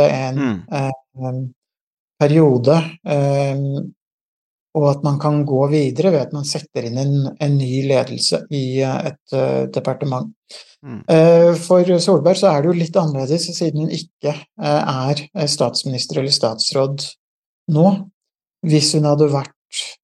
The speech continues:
Speaker 1: statsminister, og hvis man hypotetisk sier at,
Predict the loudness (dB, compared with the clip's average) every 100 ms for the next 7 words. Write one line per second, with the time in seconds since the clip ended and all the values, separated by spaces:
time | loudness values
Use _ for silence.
0 | _ -10 -2 0 0 -2 -2 -4 -2 0
1 | 0 -2 -16 _ _ _ _ 0 4 6
2 | 4 4 4 4 2 0 0 0 -4 -4
3 | 0 2 0 -2